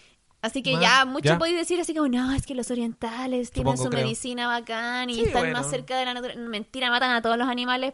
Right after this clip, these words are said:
Speaker 1: pa-
Speaker 2: Sí, sangre cruda de
Speaker 1: Oye,
Speaker 2: pangolín.
Speaker 1: el, el, el cuerno de rinoceronte, medicina china. Ahí están todos los rinocerontes en
Speaker 2: Cagadito,
Speaker 1: extinción.
Speaker 2: claro.
Speaker 1: Así que dejen de defender tanto la medicina china.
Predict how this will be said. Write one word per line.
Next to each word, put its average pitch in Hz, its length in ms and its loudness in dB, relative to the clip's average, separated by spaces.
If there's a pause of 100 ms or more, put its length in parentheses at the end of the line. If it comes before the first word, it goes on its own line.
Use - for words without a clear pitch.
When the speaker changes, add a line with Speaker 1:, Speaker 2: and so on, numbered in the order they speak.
Speaker 1:
pa- 240 640 0
Speaker 2:
Sí, 120 260 -4
sangre 127 520 -2
cruda 127 320 2
de - 40 4
Speaker 1:
Oye, 127 420 2 (200)
Speaker 2:
pangolín. 113 340 2
Speaker 1:
el, 226 600 -4
el, 190 800 -12 (640)
el 220 220 -10 (120)
cuerno 262 420 -2
de 247 80 2
rinoceronte, 240 680 0 (640)
medicina 381 380 -2
china. 202 340 -4 (220)
Ahí 415 160 -10
están 427 280 -4
todos 427 160 -2
los 415 80 -4
rinocerontes 415 520 -4
en 403 120 -4
Speaker 2:
Cagadito, 381 220 2
Speaker 1:
extinción. - 420 2 (180)
Speaker 2:
claro. 110 320 2 (420)
Speaker 1:
Así 269 240 -6
que 277 140 2
dejen 370 240 0
de 370 80 2
defender 339 340 2
tanto 330 360 0
la 302 140 4
medicina 294 420 2
china. 175 260 -6